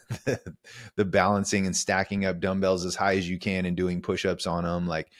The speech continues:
not stupid shit like that, you know, you know, or, or the, or the videos of the influencers that we see that are like, "Do this to get crazy abs," and they're showing you some ab exercise, you know, just, like, just dumb shit, man. It, it frustrates me for sure.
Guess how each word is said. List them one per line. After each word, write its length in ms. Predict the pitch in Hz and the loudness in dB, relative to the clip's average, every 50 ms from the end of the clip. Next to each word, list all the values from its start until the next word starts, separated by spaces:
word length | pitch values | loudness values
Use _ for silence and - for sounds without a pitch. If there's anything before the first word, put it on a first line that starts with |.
| - - _ _ - | -20 -20 _ _ -8
not 380 | 85 85 92 107 131 147 - - | -4 -2 0 0 0 0 -2 -4
stupid 480 | - - - 117 120 107 117 113 95 | -4 -2 0 0 0 0 0 -2 0
shit 260 | - - 127 120 - - | 0 2 4 4 4 2
like 180 | 87 87 82 | 0 -2 -2
that, 260 | - 82 76 69 - - - | -2 -2 -2 -2 -2 -4 -6
you 100 | 85 87 | -6 -4
know, 120 | 87 85 | -2 -2
you 160 | 87 90 90 | -2 -2 -2
know, 100 | 87 87 73 - _ - | -2 -4 -6 -8 _ -6
or, 200 | 67 85 98 101 | 0 2 2 4
or 180 | 87 104 104 107 | 4 4 4 6
the, 120 | 101 101 | 6 6
or 160 | 85 87 113 | 6 6 6
the 120 | 95 101 92 | 6 6 4
videos 380 | 82 104 98 101 98 98 92 | 6 6 8 8 8 8 6
of 0 | 90 | 6
the 80 | 92 92 | 4 4
influencers 540 | 92 90 - 104 95 95 92 - 95 87 | 2 2 2 2 2 2 2 2 0 2
that 100 | 82 92 | 2 2
we 100 | 80 90 | 2 0
see 200 | 87 - - 90 | 0 0 0 0
that 120 | 87 85 85 | 0 2 0
are 100 | 87 90 | 2 2
like, 220 | 87 82 76 - _ _ _ _ _ _ _ _ _ _ _ - 95 | 2 0 0 -2 _ _ _ _ _ _ _ _ _ _ _ -14 -4
"Do 220 | 87 95 101 101 | 0 2 4 4
this 340 | 87 92 95 95 95 - - | 4 4 4 4 4 0 -2
to 100 | - 92 | -6 -4
get 200 | 80 90 85 - | -2 -2 -4 -2
crazy 480 | - - 110 95 95 90 85 92 85 | 0 2 4 4 4 2 0 0 2
abs," 360 | 78 85 85 85 87 90 85 82 | 2 4 4 4 4 2 0 -2
and 80 | 85 | -4
they're 80 | 87 85 | -4 -4
showing 260 | - - 98 90 90 | -2 -2 -2 0 0
you 60 | 90 87 | 0 -2
some 200 | - 95 87 82 | -2 -2 -2 -2
ab 220 | 80 82 82 82 | -2 -2 -2 0
exercise, 800 | 82 82 - - 82 78 - - 78 82 82 85 87 80 - - - - - - _ _ _ | -2 -2 -2 -4 -6 -4 -4 -2 -2 0 0 0 -2 -2 -4 -8 -14 -18 -20 -20 _ _ _
you 100 | - 87 | -8 -6
know, 260 | 82 80 80 80 82 | -4 -4 -4 -4 -6
just, 260 | 85 82 - - - | -6 -6 -4 -2 0
like, 200 | 107 92 87 - _ _ _ _ _ _ _ _ _ _ _ _ _ - | 0 0 -2 -4 _ _ _ _ _ _ _ _ _ _ _ _ _ -4
just 240 | 147 151 123 - - | -2 -2 -2 -2 -2
dumb 220 | 92 101 107 101 | 0 0 2 0
shit, 340 | 98 - - 92 98 87 - | 0 0 0 0 0 0 -2
man. 220 | 73 76 78 82 | -4 -6 -6 -6
It, 120 | 85 82 76 | -6 -8 -8
it 200 | 73 82 76 73 | -10 -12 -14 -10
frustrates 540 | - - 101 104 101 - 87 71 - - - | -4 -2 -2 0 0 -2 -6 -6 -6 -8 -12
me 100 | 65 67 | -14 -16
for 160 | 65 - 60 | -14 -14 -10
sure. 320 | - - 98 85 - - | -6 -2 -2 -2 -2 -4